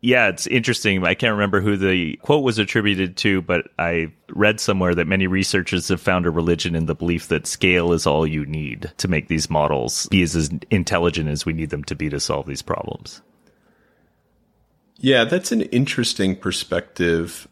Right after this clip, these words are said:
Speaker 2: I also heard recently Sam Altman say the era of s-, like, large is over. And I think what he was referring to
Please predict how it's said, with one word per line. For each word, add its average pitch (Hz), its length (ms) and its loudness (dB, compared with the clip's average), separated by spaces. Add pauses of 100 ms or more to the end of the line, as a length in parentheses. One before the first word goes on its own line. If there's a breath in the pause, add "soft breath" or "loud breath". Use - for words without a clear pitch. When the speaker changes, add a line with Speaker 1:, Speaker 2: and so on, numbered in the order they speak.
Speaker 2:
I 101 160 0
also 104 600 2
heard 95 440 0
recently 87 1080 -2 (760)
Sam 90 440 0
Altman 82 760 0 (160)
say 82 520 0
the 82 360 -6
era 85 440 4 (100)
of 80 600 0 (720 soft breath)
s-, - 400 -10
like, 80 300 -2
large 85 760 2
is 80 240 -6
over. 123 540 -2 (300)
And 92 160 4
I 87 100 4
think - 460 -2
what 92 160 4
he 95 240 0
was 90 240 0
referring 85 540 0
to 82 680 0